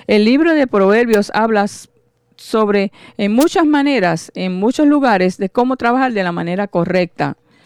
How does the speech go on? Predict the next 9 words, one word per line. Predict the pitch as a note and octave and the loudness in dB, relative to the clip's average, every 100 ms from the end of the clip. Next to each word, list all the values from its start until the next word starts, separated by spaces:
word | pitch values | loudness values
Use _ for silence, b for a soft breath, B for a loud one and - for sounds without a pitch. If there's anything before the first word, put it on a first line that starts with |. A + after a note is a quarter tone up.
| b b b b | b b b b
Así | G3 G3+ G#3 G#3 | -4 -2 -2 -2
que | G3+ F#3 | 0 0
es | G#3 G#3 | 0 -2
acerca | - F#3+ G3+ G3+ F#3+ | -4 -4 -4 0 0
de | F3 E3 | 2 0
Dios | F#3+ C#4 F4 - | 2 2 0 -4
y | - | -6
su | G3+ F3+ | -4 -2
gloria. | D#3+ D#3+ D#3 C3+ - | 0 2 0 -2 -8